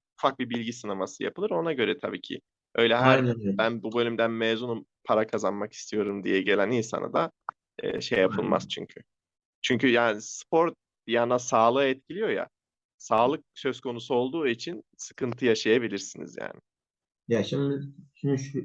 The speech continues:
Speaker 2: zaten hani ortada, e, şöyle bir şey var. Diyelim ki ne, yani ben buraya girdim.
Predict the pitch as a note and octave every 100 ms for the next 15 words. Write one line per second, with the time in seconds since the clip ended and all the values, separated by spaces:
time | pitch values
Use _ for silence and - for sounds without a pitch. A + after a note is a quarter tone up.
0 | - C3 D#3+ C#3+ - - A#2 A2 G2+ -
1 | _ _ _ _ _ - A#2 A2+ C#3 D3+
2 | D3+ A2+ G#2+ G#2+ G#2+ - - _ _ _
3 | _ _ - C#3 B2+ - G#2 - - -
4 | A#2+ C3+ D3+ C3+ A#2 - A#2 A#2+ C3+ C#3+
5 | C3 D3 C3 B2+ F3